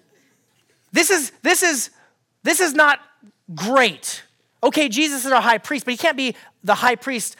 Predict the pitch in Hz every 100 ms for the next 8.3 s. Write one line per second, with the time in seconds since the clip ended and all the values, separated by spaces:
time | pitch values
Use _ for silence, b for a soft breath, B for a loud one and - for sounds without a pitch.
0 | B 180 233 196 156 139 208 240 175 151
1 | 143 151 151 190 208 160 196 190 165 226
2 | 208 170 220 262 196 147 165 - 160 -
3 | 156 277 330 - 233 233 214 180 170 170
4 | b b b b - 190 190 - 180 170
5 | 160 147 147 127 110 110 _ _ _ _
6 | _ _ _ _ _ _ - b b -
7 | 220 - 208 202 233 277 214 226 202 220
8 | 214 - -